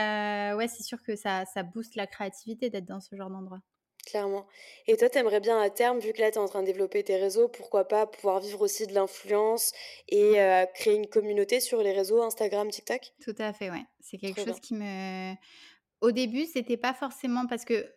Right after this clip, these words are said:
Speaker 1: ça m'intéresse pas plus que ça d'être, heu, d'être connue, en fait, heu,
Speaker 2: Mmh mh.
Speaker 1: je n'ai aucun intérêt, heu, à être connue. Mais c'est le fait de pouvoir, heu, partager des choses que j'aime, heu, avec d'autres personnes et pouvoir, pourquoi pas, trouver des centres d'intérêt avec quelqu'un d'autre, heu, que je connaissais ni d'Ève ni d'Adam et qui a débarqué dans ma vie, heu, parce que j'ai posté une vidéo et qui fait la même chose.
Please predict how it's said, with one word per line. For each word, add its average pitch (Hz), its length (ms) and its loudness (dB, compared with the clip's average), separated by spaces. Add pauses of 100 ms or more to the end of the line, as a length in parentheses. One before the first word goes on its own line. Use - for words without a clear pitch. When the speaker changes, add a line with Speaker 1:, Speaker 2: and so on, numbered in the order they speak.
Speaker 1:
ça - 200 -2
m'intéresse 233 460 -2
pas 269 140 -4
plus 269 220 -10
que 254 120 -6
ça 233 200 -2
d'être, 214 360 -6
heu, 190 340 -6
d'être 190 340 -8
connue, 208 460 -2
en 190 120 -10
fait, 185 260 -10
heu, 226 40 0
Speaker 2:
Mmh 226 140 0
mh. 240 60 -4
Speaker 1:
je 185 60 -8
n'ai 180 80 -8
aucun 185 280 -8
intérêt, 196 440 -8
heu, 180 280 -8
à 185 180 -10
être 185 160 -10
connue. 226 400 -4 (340)
Mais 226 80 -2
c'est 220 160 -2
le 214 120 2
fait 247 320 0
de 226 80 -2
pouvoir, 214 480 0
heu, 208 240 0
partager 233 480 0
des 233 100 0
choses 247 240 -6
que 220 160 0
j'aime, 208 360 0
heu, 349 40 0 (600)
avec 202 540 0
d'autres 240 220 -2
personnes 254 440 0
et 240 80 0
pouvoir, 220 300 -2 (260)
pourquoi 254 420 -2
pas, 254 140 2
trouver 247 280 0
des 233 120 2
centres 240 300 -4
d'intérêt 233 480 -2
avec 220 260 0
quelqu'un 220 300 -2
d'autre, 233 380 -2
heu, 208 40 -6
que 208 180 -4
je - 100 -10
connaissais 220 380 -4
ni 220 140 -4
d'Ève 220 200 0
ni 220 140 -2
d'Adam 208 340 -2
et 220 120 -4
qui - 220 -6
a 196 60 -2
débarqué 202 400 -2
dans 208 100 -4
ma 202 160 -4
vie, 214 220 -2
heu, 196 80 -2
parce 202 200 -6
que 202 120 -4
j'ai 196 120 -4
posté 208 260 -10
une 208 100 -4
vidéo 202 300 -2
et 214 100 -2
qui - 120 -18
fait 190 100 -12
la 190 100 -4
même 190 140 -8
chose. 240 300 -6